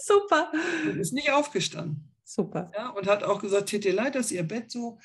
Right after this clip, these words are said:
Speaker 2: noch nicht so frisch bezogen ist", aber das hat ihr Mann noch nicht geschafft. Ich, der Mann, der schaffte gar nichts. Ja.
Speaker 1: <laughs>
Speaker 2: Der war vollkommen, aber ich meine, das,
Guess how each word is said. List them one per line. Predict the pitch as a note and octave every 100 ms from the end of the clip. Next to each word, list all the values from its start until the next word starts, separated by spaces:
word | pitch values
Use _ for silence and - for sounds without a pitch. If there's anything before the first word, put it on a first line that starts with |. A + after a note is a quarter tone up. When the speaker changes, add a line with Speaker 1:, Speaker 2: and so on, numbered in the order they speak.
| - _
Speaker 2:
noch | - G#3 A3+
nicht | A3+
so | G#3+
frisch | - A#3+ -
bezogen | G#3+ - A#3 A3+ G#3
ist", | G3 -
aber | - F#3+ G3 F#3+ - - -
das | E3+ G3
hat | F#3+
ihr | F3+
Mann | E3 E3
noch | E3
nicht | D#3+ D#3
geschafft. | D3+ - B2 - _
Ich, | - -
der | C3+
Mann, | C3 C3
der | C3 C3
schaffte | - B2+ -
gar | C#3+ F#3
nichts. | E3+ B2+ - - - - -
Ja. | - D3+ F3 - - - - _ _
Speaker 1:
<laughs> | - - - - - - - - - C#4+ E4+ D#4+ D#4 D4+ -
Speaker 2:
Der | D#3+ C#3+
war | C#3+ D3
vollkommen, | - F3+ F#3 F#3+ F3 F3
aber | E3 E3
ich | E3
meine, | E3 D#3+
das, | D#3+ - -